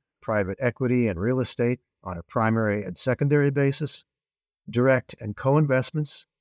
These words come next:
venture investing, direct secondaries, leasing funds like helicopters and aircraft,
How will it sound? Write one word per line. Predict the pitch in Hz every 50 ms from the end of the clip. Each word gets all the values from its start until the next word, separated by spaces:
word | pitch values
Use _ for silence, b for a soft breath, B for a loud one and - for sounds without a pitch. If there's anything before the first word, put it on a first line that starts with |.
| _ _ _ _ _ -
venture | 147 165 196 185 - - 117
investing, | 98 87 87 95 82 - - - - - - _ _ _ _ _ _ _ _ _ _ _ _ -
direct | 107 131 139 151 185 214 208 - - -
secondaries, | - - 135 101 - 95 92 82 90 80 76 73 71 - - - - - - _ _ _ _ _ _ _ _ _
leasing | 120 127 156 160 143 - 135 120
funds | - - 123 110 104 98 95 85 - - - - _ _
like | 104 101 95 -
helicopters | - 143 143 135 120 - - 98 95 - - 95 90 87 104
and | 95 98
aircraft, | 110 120 123 113 - - 92 82 78 -